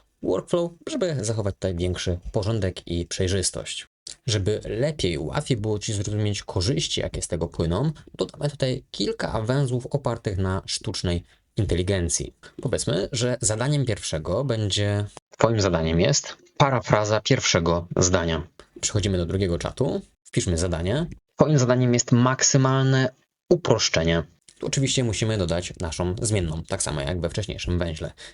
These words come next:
Klikamy tutaj w Expressions, no i wrzucamy zmienną z poprzedniego węzła i tu robimy tak samo. Przetestujmy to i zobacz, o co chodzi. Napisz trudne, skomplikowane zdanie, które będzie odnosiło się do automatyzacji procesów biznesowych.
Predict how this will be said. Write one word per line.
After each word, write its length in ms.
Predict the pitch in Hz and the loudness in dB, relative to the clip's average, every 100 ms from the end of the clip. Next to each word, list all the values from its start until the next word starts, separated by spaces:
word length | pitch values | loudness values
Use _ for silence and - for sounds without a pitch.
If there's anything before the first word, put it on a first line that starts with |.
| - | -10
Klikamy 340 | - 82 - | -6 -4 -4
tutaj 300 | - 151 135 | -4 -4 -4
w 40 | |
Expressions, 840 | - - - 151 - 131 123 - - _ _ | -4 -6 -4 -2 0 -2 -2 -4 -8 _ _
no 120 | 175 151 | -2 0
i 40 | |
wrzucamy 380 | 95 92 71 58 - _ - | 0 -2 -4 -6 -14 _ -6
zmienną 400 | 98 98 87 76 | -2 0 0 -2
z 80 | - | -4
poprzedniego 400 | - 120 131 143 | -8 -4 -2 0
węzła 460 | 131 123 117 117 113 _ - - | 0 0 0 -2 -6 _ -16 -4
i 80 | - | -2
tu 80 | |
robimy 240 | 85 80 78 | 0 0 -4
tak 160 | - | -4
samo. 260 | - 67 - - _ | -8 -8 -10 -16 _
Przetestujmy 460 | - - - 180 143 | -4 -2 0 0 0
to 100 | 131 | 0
i 100 | 127 | 0
zobacz, 300 | 107 101 101 - | 0 -2 -4 -4
o 80 | 95 | -2
co 140 | 110 | -2
chodzi. 280 | 113 92 87 - _ | -2 -4 -8 -14 _
Napisz 480 | 117 123 135 117 - - - - | 4 6 4 2 0 -10 -6 2
trudne, 600 | 147 113 104 123 156 - | 4 6 4 4 4 2
skomplikowane 800 | - - 110 117 - 107 104 90 | 2 4 4 4 4 4 4 2
zdanie, 440 | 90 90 90 139 | 4 4 4 2
które 380 | 156 - 185 170 | 0 2 4 4
będzie 500 | 123 120 110 110 110 113 - _ - | 2 2 4 4 2 -2 -10 _ 2
odnosiło 500 | 151 135 123 - 110 | 4 4 4 2 2
się 280 | - 101 95 | 4 4 4
do 180 | 92 - | 2 2
automatyzacji 680 | - 135 120 107 90 82 - | 0 2 4 4 2 2 2
procesów 380 | 95 82 92 85 | 4 4 2 4
biznesowych. 720 | 90 98 - 85 82 - | 4 4 2 0 0 -4